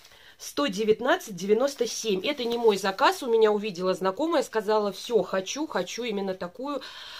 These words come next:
А, у меня уже есть сковорода, не гриль, обычная, в цвете, по-моему, авокадо. Вы просили меня оставить отзыв, как она себя ведёт спустя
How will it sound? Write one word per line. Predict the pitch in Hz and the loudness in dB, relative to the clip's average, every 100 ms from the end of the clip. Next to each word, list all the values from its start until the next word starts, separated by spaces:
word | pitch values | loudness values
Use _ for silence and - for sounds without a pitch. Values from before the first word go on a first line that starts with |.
| - | -4
А, | 180 180 180 - | 2 4 2 2
у | |
меня | 247 294 262 | 2 6 6
уже | 196 202 | 6 2
есть | 202 254 220 - - | 2 -2 -4 -6 -8
сковорода, | - 214 220 220 | -2 2 4 4
не | 208 208 | 2 0
гриль, | 190 226 180 | -2 -6 -2
обычная, | 190 190 226 185 - 180 170 - - - | 0 0 -2 -4 -4 -2 -4 -6 -16 -20
в | - | -16
цвете, | - 220 240 214 | -8 -6 -6 -4
по-моему, | 196 202 208 190 185 | 0 2 2 2 2
авокадо. | 202 202 208 - 175 165 226 | 4 4 2 2 0 2 0
Вы | 311 | 0
просили | 208 196 233 208 | 0 -2 -2 -2
меня | 208 214 | 2 2
оставить | 202 - 202 202 | 2 -2 -2 -2
отзыв, | 240 208 185 - | 0 0 -2 -6
как | 180 | -4
она | 202 196 | -2 -2
себя | 180 175 | -4 -4
ведёт | 190 190 208 | -4 -2 -2
спустя | - - 190 - 214 151 | -4 -12 -8 2 2 2